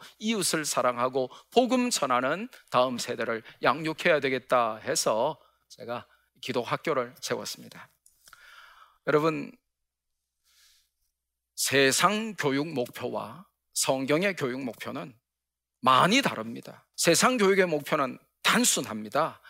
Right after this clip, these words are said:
난 사람 만드는 거죠. 근데 성경의 교육 목표는 아주 단순합니다. 된 사람 만드는 것입니다.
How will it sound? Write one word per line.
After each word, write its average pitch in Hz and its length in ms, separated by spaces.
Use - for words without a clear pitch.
난 160 440
사람 131 340
만드는 107 440
거죠. - 280
근데 175 80
성경의 226 500
교육 156 260
목표는 151 520
아주 339 460
단순합니다. 143 760
된 220 480
사람 131 360
만드는 104 420
것입니다. - 360